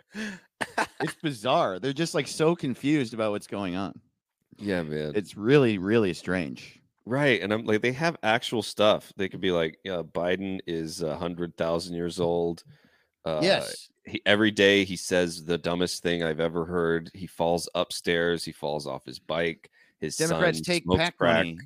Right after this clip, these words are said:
Speaker 1: and, like, lie
Speaker 2: Uh,
Speaker 1: all the time, and they're, like, in bed with the pharmaceutical companies, like,
Speaker 2: Right.
Speaker 1: you know, take your pick, dude.
Speaker 2: We're in
Speaker 1: Uh,
Speaker 2: five hundred wars. Uh, there's so many things.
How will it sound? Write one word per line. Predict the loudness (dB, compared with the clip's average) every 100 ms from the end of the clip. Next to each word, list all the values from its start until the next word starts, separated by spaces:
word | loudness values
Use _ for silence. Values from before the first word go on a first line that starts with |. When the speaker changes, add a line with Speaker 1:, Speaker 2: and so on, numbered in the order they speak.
| _ _ -12
Speaker 1:
and, | -6 -4
like, | -4
lie | -2 0 2 2 0
Speaker 2:
Uh, |
Speaker 1:
all | -2
the | -4
time, | -8 -6 -6 -6 -6
and | -4
they're, | -2
like, | -2 -2
in | -2 0
bed | 0 -2
with | 0 -2 -4
the | -12
pharmaceutical | -4 -4 -2 -2 0 0
companies, | 0 -2 -2 -2 -2 0
like, | -2 -2 -8 _ _ _
Speaker 2:
Right. | -2 4 4
Speaker 1:
you | 6
know, | 6 6 2 -2
take | 0 2
your | 2
pick, | 2 2 2
dude. | 0 0 -2 _ -20 -18 -8
Speaker 2:
We're | 2 6
in |
Speaker 1:
Uh, | 8 8 4 2
Speaker 2:
five | 2 2
hundred | 2 0
wars. | 2 4 4 4 2 -2 -10 -14 -16 _ -8
Uh, | -4 -2 -2 -4 -6 -12 -12
there's | -4 -2 -4
so | 0 4 4
many | 4 2
things. | 0 -4 -4 -10 -18